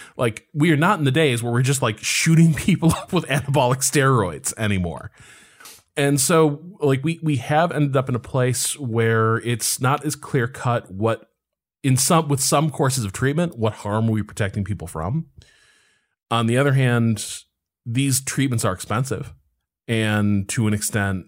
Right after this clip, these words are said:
it is, it's a bit the thing where star athletes and, like, rich teams could probably afford the most advanced, uh, you know, physical therapy <laughs> regimes i-, possible, whereas, you know, other teams would not be able to compete 'cause they simply can't afford,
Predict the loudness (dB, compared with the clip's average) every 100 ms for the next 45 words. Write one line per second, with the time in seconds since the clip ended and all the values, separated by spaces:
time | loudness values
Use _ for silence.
0 | -6 -2 0 0 0 0 -2 -4 -4 -2
1 | -2 -4 -4 -6 -2 -2 0 0 0 -2
2 | -2 -2 0 2 0 -2 -4 -4 -2 -4
3 | -4 -4 -4 -6 -2 0 0 -2 -2 -4
4 | -4 -10 -20 _ -2 0 0 -4 -8 -4
5 | 0 2 0 0 -4 -6 -6 -6 -4 -6
6 | -2 -4 -4 -10 -14 _ -20 -20 _ -6
7 | 0 0 0 -2 -2 -2 -2 -4 _ -20
8 | -8 0 0 2 0 2 2 2 2 0
9 | 2 2 4 4 6 4 2 -2 -4 -2
10 | 0 0 0 2 2 0 2 2 4 4
11 | 2 0 -2 -4 -4 -2 0 -2 -2 -2
12 | -2 0 0 0 -2 -2 -4 -2 -2 -2
13 | -8 -20 _ 0 0 0 0 0 -2 -4
14 | -4 -4 -4 -4 -2 -2 -4